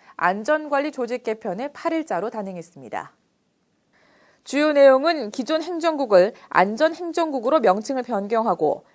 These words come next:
안전 행정국 소관에 안전 총괄과를 신설하는 것과 건설 방제국의 재난 방제과는 폐지하고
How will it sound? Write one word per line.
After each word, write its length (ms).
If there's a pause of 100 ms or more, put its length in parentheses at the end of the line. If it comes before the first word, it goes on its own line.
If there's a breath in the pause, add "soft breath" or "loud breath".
(200 soft breath)
안전 420
행정국 480
소관에 600 (160 soft breath)
안전 420
총괄과를 600
신설하는 520
것과 460 (360 soft breath)
건설 400
방제국의 800
재난 340
방제과는 640
폐지하고 720